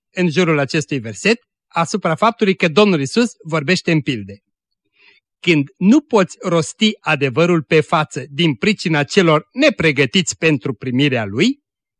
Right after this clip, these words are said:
spune-l acoperit prin pilde, dar de mărturisit tot trebuie să-l mărturisești.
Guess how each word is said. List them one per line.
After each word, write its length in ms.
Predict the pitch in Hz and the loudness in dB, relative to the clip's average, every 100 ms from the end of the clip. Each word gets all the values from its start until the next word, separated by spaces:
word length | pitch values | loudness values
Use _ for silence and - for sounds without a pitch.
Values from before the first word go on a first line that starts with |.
| _ | _
spune-l 500 | - - 403 302 196 | -16 0 2 4 2
acoperit 580 | 170 175 - 156 - - | 2 -2 0 0 0 -2
prin 260 | - 156 120 | 0 0 0
pilde, 460 | 135 120 117 175 269 _ _ _ | -6 -6 -2 -2 -2 _ _ _
dar 340 | - 139 143 _ | -8 -6 -6 _
de 180 | - 160 | -4 0
mărturisit 760 | 151 135 - 139 135 180 - _ _ | 0 0 -4 -4 -2 -2 -4 _ _
tot 240 | - 285 _ | 0 0 _
trebuie 320 | 180 185 170 | -2 0 -2
să-l 220 | - 156 | 0 0
mărturisești. 800 | 139 135 - 135 131 - 113 | 0 -2 -4 -6 -4 -8 -10